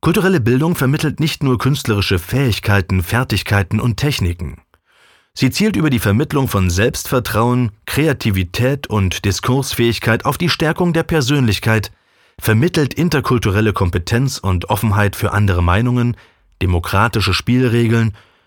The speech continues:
und befähigt zur Teilhabe an der Gesellschaft. Per se erfüllt kulturelle Bildung den Anspruch von Bildung des Konzepts der Bildung für nachhaltige Entwicklung,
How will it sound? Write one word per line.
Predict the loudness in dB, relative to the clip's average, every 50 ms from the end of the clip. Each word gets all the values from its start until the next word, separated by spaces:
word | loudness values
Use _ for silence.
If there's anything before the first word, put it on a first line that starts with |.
| _ -6
und | -4 -2 0
befähigt | 0 -2 -2 0 0 0 2 0 0 -2 -4
zur | -2 -2 -2 -2 -2
Teilhabe | -2 0 2 2 2 2 2 2 2 2 2 2 0 0 0
an | 0 0 0
der | 0 0
Gesellschaft. | -2 -2 0 0 0 0 0 -2 -2 -4 -6 -8 -10 -16 -18 -20 _ _ _ _ _ _ _ _ _ _ _ -20 -20 _ _ _ _ _ -2
Per | 0 2 2
se | 2 2 2 2 2
erfüllt | 2 0 -2 0 0 0 0 0
kulturelle | 0 -2 -2 0 0 0 0 0 2
Bildung | 2 0 0 2 0 0 0 2
den | 0 0
Anspruch | 0 0 -2 -2 -2 -4 -2 0 0 0 0 -2
von | -2 0 2 2 2 2 2
Bildung | 2 2 2 2 2 2 2 0 0
des | 0 -2 -2
Konzepts | -2 -2 -2 -2 -2 -2 -4 -4 _ -10 -8 -4
der | -2 -2 0
Bildung | 0 0 0 0 2 2 0 0 -2
für | -2 -2 0 0
nachhaltige | 2 2 2 2 0 0 -2 -2 -2 0 -2 -2 -2 -2 -2
Entwicklung, | -2 -2 -2 -2 -4 -2 -2 -4 -4 -6 -6 -10